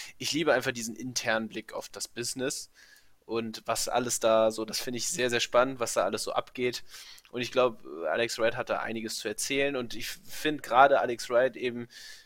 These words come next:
mit seiner eigenen Liga, New, äh, N E W, New European Championship Wrestling, jetzt ein bisschen verkackt, aber genau, mm, finde ich auch sehr, sehr spannend, weil er dann nochmal einen ganz eigenen Blick auch auf das Wrestling in Deutschland hat.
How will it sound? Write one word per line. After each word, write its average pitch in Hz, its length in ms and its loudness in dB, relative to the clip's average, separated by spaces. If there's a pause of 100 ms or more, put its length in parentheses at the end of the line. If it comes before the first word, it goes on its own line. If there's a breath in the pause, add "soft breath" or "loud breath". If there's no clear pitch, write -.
(460 loud breath)
mit 139 120 -4
seiner 131 300 6
eigenen 143 300 0
Liga, 156 460 0
New, 131 520 -4 (320 loud breath)
äh, 123 560 0
N 123 80 -6
E 117 100 -6
W, 135 520 0
New 120 280 -8 (100)
European 127 760 -6 (180)
Championship - 640 -4
Wrestling, 127 380 -4
jetzt 110 160 -12
ein - 20 -20
bisschen - 260 -12
verkackt, - 440 -12
aber 117 260 -8 (340)
genau, 120 320 -4 (200)
mm, 131 280 -6 (760 loud breath)
finde 135 240 -4
ich - 120 -2
auch 139 200 4
sehr, 135 180 2
sehr 135 100 0
spannend, 143 340 0
weil 127 100 4
er 120 80 4
dann 113 140 2
nochmal 120 180 -2
einen 110 100 -4
ganz 120 180 0
eigenen 117 360 -4
Blick 120 180 -6
auch 113 140 -6
auf 113 160 -10
das - 240 -10 (380)
Wrestling 117 360 -2
in 110 140 -10
Deutschland 127 440 2
hat. 180 320 -2